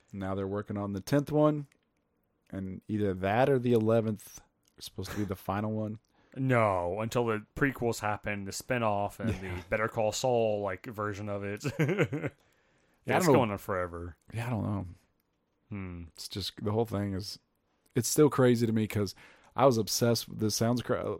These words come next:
Speaker 1: well, I always hate when things become, like, pop culture or whatever, and you're like, "Guys, I was watching the first and second Fast and Furious on repeat before you even knew what, what was going on."
Speaker 2: Yeah.
Speaker 1: Which is completely true. I saw every movie except for the eighth and ninth one on opening day.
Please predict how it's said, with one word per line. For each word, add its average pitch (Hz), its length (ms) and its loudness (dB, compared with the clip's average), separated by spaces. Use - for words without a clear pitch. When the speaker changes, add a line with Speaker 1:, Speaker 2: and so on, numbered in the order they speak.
Speaker 1:
well, 117 220 0
I 139 100 10
always 165 220 6
hate 139 160 6
when 123 160 0
things 120 240 2
become, 110 320 0
like, 95 240 -4
pop 107 240 -2
culture 110 340 -2
or 110 40 -2
whatever, 113 340 -2
and 107 100 -4
you're 101 80 -4
like, 90 240 -6
"Guys, 117 320 2
I 123 80 4
was 147 180 -2
watching 113 300 2
the 104 80 0
first 113 360 0
and 101 120 -6
second 107 360 0
Fast 107 280 0
and 95 100 -10
Furious 104 380 0
on 92 180 -4
repeat 101 460 -4
before 98 280 -6
you 101 140 -2
even 95 260 -4
knew 92 220 -6
what, 90 140 -6
what 104 100 -2
was 95 120 -8
going 101 340 -2
on." 104 280 -2
Speaker 2:
Yeah. 95 300 -2
Speaker 1:
Which 127 200 -4
is 117 120 -6
completely 117 400 0
true. 110 440 0
I 127 80 4
saw 127 280 10
every 127 260 6
movie 123 320 6
except 131 380 4
for 117 60 -2
the 101 280 0
eighth 110 260 0
and 101 140 -2
ninth 101 320 -2
one 95 320 -2
on 95 260 -2
opening 95 400 -2
day. 92 480 -2